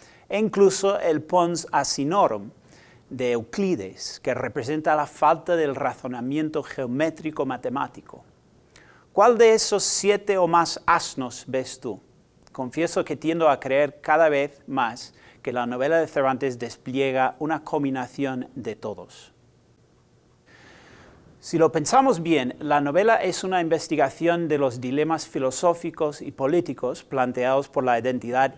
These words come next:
étnica del héroe español hacia mil seiscientos cinco. Tanto la risa como la transformación del protagonista en un individuo más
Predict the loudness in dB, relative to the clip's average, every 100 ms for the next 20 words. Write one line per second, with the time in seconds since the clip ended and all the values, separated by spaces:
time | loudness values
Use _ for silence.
0 | -4 -4 -4 -10 -8 -10 -10 -20 _ -10
1 | -10 -4 0 2 2 0 -2 -4 -4 -6
2 | -10 -14 _ _ _ -2 -2 -4 -2 -4
3 | -6 -8 -10 -10 -12 -10 -12 -12 -10 -6
4 | -6 -10 -20 _ _ _ _ _ _ _
5 | _ 2 2 2 4 4 4 0 -2 -2
6 | -2 -2 -4 -2 -2 -2 -4 -4 -6 -4
7 | -4 -2 0 0 -2 -6 -8 -4 -2 -2
8 | -2 -6 -6 -6 -6 -12 _ -20 _ -10
9 | -4 -4 -4 -2 0 2 2 2 0 -2